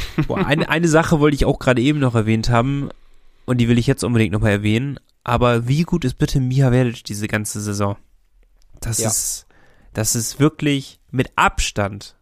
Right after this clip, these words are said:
Speaker 2: meiner Meinung nach, mit wirklichem Abstand der Beste aus dem Karawanken Express, Miha Verlic, diese Saison. Also, was der abreißt, irre. Ich weiß nicht, wo er das auf einmal diesen, diesen Leistungsschub, der war ja schon immer gut, aber so gut?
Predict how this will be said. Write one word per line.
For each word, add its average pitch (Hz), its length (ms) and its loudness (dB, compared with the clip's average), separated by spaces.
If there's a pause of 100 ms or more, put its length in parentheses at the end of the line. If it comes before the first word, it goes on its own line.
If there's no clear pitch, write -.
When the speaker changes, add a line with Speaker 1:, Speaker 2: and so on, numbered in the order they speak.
Speaker 2:
meiner 107 300 2
Meinung 101 260 -2
nach, - 220 -12
mit 110 240 -10
wirklichem 151 500 -2
Abstand - 760 -2
der 120 60 4
Beste 143 460 -2
aus 123 120 -2
dem 120 100 -6
Karawanken 107 440 0
Express, - 520 -14
Miha 113 200 -6
Verlic, 104 360 -10
diese 107 180 -4
Saison. 104 340 -6 (800)
Also, 110 360 0 (100)
was 110 240 -2
der 151 220 -2
abreißt, - 840 -2 (440)
irre. - 300 0
Ich - 100 -16
weiß 156 200 0
nicht, 131 160 -4
wo 135 80 6
er 131 60 6
das 160 240 -2
auf 120 80 -6
einmal 127 260 0
diesen, 143 400 -4 (560)
diesen 139 240 -2
Leistungsschub, 131 920 0
der 117 100 2
war 113 80 6
ja 113 60 6
schon - 160 -6
immer 143 260 2
gut, - 460 -10
aber 104 240 -6
so 135 220 0
gut? - 420 -4